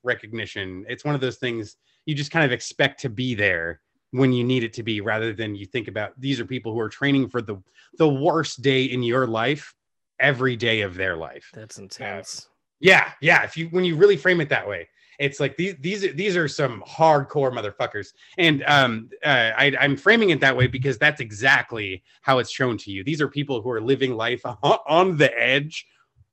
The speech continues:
Speaker 1: all the time, even in their free time. They, they might have some fun with their parachutes and, uh, running a, a truck trailer down the freeway, but that's not the main course of the movie. I, I gotta say, I, the,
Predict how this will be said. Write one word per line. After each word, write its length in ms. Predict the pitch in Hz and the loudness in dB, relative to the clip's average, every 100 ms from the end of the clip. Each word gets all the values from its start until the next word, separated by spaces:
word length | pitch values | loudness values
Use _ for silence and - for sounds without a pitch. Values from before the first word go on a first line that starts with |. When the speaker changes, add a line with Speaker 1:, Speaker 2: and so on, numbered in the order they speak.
| - | 2
Speaker 1:
all 260 | 160 151 147 | 8 8 6
the 120 | 127 | 2
time, 420 | - 147 117 104 | 2 2 4 2
even 220 | 185 247 | 0 4
in 80 | 277 | 6
their 160 | 302 285 | 6 4
free 280 | - 220 165 | 4 4 4
time. 440 | - 147 117 104 _ - | 4 4 4 -2 _ -2
They, 120 | 202 254 | 4 4
they 200 | 240 311 | 4 6
might 240 | 320 262 | 6 6
have 180 | 240 262 | 6 4
some 220 | - 247 | 2 -4
fun 240 | - 247 190 | 2 4 4
with 140 | 147 | 2
their 100 | 151 | 0
parachutes 720 | - 147 139 - 139 131 - | 2 2 2 0 -4 -4 -2
and, 180 | 127 120 | -2 0
uh, 240 | 117 107 - _ - | 2 0 -4 _ -4
running 360 | 156 151 147 | 0 2 4
a, 320 | 135 123 110 117 | 2 2 0 -2
a 260 | 127 113 113 _ | -4 -4 -4 _
truck 240 | - 143 | 0 0
trailer 380 | - 139 120 110 | 4 4 4 2
down 180 | 123 110 | 0 0
the 80 | 104 | -2
freeway, 460 | 131 107 104 90 _ - _ - | -2 0 0 -2 _ -20 _ 4
but 240 | 156 151 165 | 4 4 2
that's 240 | 240 - | 2 4
not 240 | 262 226 | 4 4
the 80 | 202 | 6
main 240 | 190 180 156 | 6 6 6
course 280 | 165 131 | 6 4
of 60 | 117 | 2
the 60 | 120 | 4
movie. 360 | 226 131 80 _ _ _ _ _ _ _ _ _ _ _ _ - | 4 4 0 _ _ _ _ _ _ _ _ _ _ _ _ 2
I, 180 | 156 160 | 2 4
I 100 | 151 | 4
gotta 200 | 170 175 | 6 4
say, 380 | - 143 95 - _ _ _ _ - | 2 0 0 -8 _ _ _ _ 0
I, 320 | 143 170 151 - _ _ _ _ _ _ 170 | 4 4 2 -12 _ _ _ _ _ _ -10
the, 220 | 143 | -8